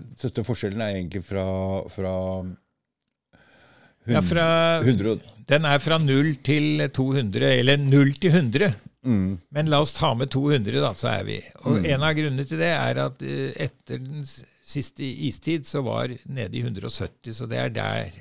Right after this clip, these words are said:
Speaker 2: nivået ligger.
Speaker 1: Mm.
Speaker 2: Og så varmes jo havet opp, og det avgir jo C O to. Det gjør det i dag også.
Speaker 1: Mm.
Speaker 2: Og så, eh, stiger, eh, konsentrasjonen, eller mengden av, eh, C O to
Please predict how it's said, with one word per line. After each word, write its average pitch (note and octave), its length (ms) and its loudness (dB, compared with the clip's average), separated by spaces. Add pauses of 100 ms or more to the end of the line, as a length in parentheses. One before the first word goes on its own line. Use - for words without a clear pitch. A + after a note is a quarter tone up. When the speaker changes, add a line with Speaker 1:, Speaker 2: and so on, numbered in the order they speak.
Speaker 2:
nivået G2 400 -8
ligger. E2+ 300 -14 (100)
Speaker 1:
Mm. D#2+ 380 -4 (420)
Speaker 2:
Og D#3 80 -6
så D#3 240 2
varmes A#2 420 0
jo C#3 80 0
havet A2 300 0 (200)
opp, - 120 -20
og C3 100 -4
det B2+ 100 -2
avgir A2 640 -2
jo B2 140 -4
C A#2 180 -4
O A#2 60 -4
to. D3 400 -4 (640)
Det A#2 160 0
gjør G#2+ 140 0
det A2 80 0
i G#2+ 100 -2
dag G#2+ 200 -2
også. F#3+ 300 -2 (100)
Speaker 1:
Mm. F2 280 -4 (520)
Speaker 2:
Og D3 160 -2
så, C#3 840 0 (160)
eh, B2 200 -8
stiger, A#2+ 1120 -4
eh, G#2+ 40 -10
konsentrasjonen, A2 1080 -6 (380)
eller G#2 460 0
mengden G2+ 580 -6
av, G#2 580 -8
eh, G#2 440 -4
C - 220 -4
O G2+ 100 -4
to G#2 380 -8